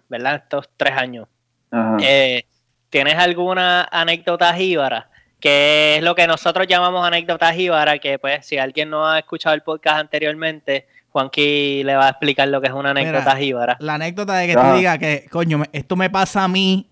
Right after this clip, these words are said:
Speaker 3: porque soy jíbaro y no sabía que se podía hacer así", o algo gracioso que tú digas, "Diablo, me pasa por... Pues, porque estoy acá", o donde fuera. Una anécdota de esas que tú dices, "Anda, qué clase de jíbaro me quedó eso", pero de manera
Speaker 2: ¿Sabes?
Speaker 3: buena, ¿sabes qué?
Speaker 2: Te cuento, hace poco,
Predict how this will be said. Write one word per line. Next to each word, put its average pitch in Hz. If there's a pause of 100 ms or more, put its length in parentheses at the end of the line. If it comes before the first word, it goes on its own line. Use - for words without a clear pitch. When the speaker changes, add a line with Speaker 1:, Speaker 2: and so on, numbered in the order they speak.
Speaker 3:
porque 143
soy 170
jíbaro 180
y 160
no 151
sabía 175
que 180
se 185
podía 175
hacer 175
así", 180
o 151
algo 160
gracioso 180
que 165
tú 160
digas, 139
"Diablo, 123
me 117
pasa 135
por... 131 (720)
Pues, 160
porque 135
estoy 165
acá", 170
o 147
donde 151
fuera. 180
Una 180
anécdota 190
de 170
esas 185
que 180
tú 170
dices, 151
"Anda, 135
qué 131
clase 139
de 131
jíbaro 143
me 135
quedó 131
eso", 131
pero 127
de 151
manera 156
Speaker 2:
¿Sabes? 156
Speaker 3:
buena, 160
¿sabes 139
qué? 135
Speaker 2:
Te 143
cuento, 165
hace 143
poco, 147